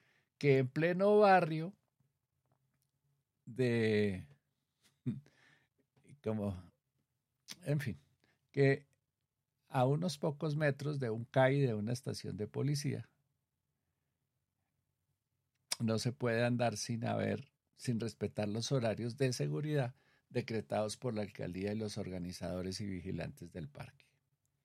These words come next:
Así están las cosas en Bogotá, la capital del país, en uno de los barrios más exclusivos de la ciudad. La respuesta de la alcaldesa es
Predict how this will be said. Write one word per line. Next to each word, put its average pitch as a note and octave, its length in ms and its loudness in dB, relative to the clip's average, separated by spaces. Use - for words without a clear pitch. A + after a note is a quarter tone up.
Así A2 240 -4
están A#2 300 -4
las A#2 180 -6
cosas A2 360 -6
en A2 200 -4
Bogotá, B2 800 -2
la - 160 -10
capital F#2 580 -10
del G#2+ 180 -6
país, C#3+ 800 -2
en A2+ 180 -2
uno A2 180 -2
de A#2+ 100 -2
los A2+ 180 -4
barrios G#2+ 320 -4
más A2+ 220 -6
exclusivos F#2+ 580 -10
de F#2+ 100 -6
la F#2 140 -8
ciudad. - 260 -16
La A2+ 140 -2
respuesta C3+ 540 0
de B2 60 0
la G#2 100 -4
alcaldesa G#2+ 680 -4
es - 280 -8